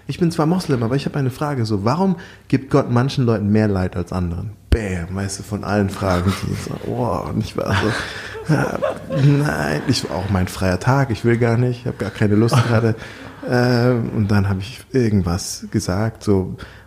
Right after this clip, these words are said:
meine beste Antwort, die ich von irgendeinem Buch noch kenne. Und das hat sie nicht zufriedengestellt. So, sie war so, „Ne.“ Und dann habe ich einfach weitergeredet und habe gesagt, „Hey, das ist wie bei meinen Kindern. Manchmal muss ich ihnen die dritte Haribo-Tüte einfach wegnehmen, weil es nicht gut für sie.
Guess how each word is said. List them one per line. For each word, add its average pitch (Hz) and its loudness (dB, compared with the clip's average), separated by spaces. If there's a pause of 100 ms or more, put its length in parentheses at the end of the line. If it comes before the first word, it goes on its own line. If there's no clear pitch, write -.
meine 98 2
beste 107 2
Antwort, 98 2
die 107 0
ich 92 -4
von 98 2
irgendeinem 101 2
Buch 107 4
noch 98 -2
kenne. 120 2 (360)
Und 110 2
das 101 4
hat 98 2
sie 92 0 (180)
nicht 101 0
zufriedengestellt. 95 -2
So, - -2
sie - -6
war 64 -2
so, - -8 (100)
„Ne.“ 104 0 (460)
Und 110 2
dann 104 6
habe 110 4
ich 117 0
einfach 104 4
weitergeredet 110 2
und 101 -2
habe 92 -4
gesagt, 101 -4
„Hey, 135 0
das 107 -2
ist - -6
wie 123 0
bei 107 2
meinen 95 2
Kindern. 127 2 (1120)
Manchmal 98 2
muss 95 4
ich 90 -4
ihnen 92 0
die 85 -4
dritte 101 0
Haribo-Tüte 98 0
einfach 90 0
wegnehmen, 98 2
weil 87 0
es - -8
nicht 98 2
gut 113 2
für 101 -4
sie. 98 -4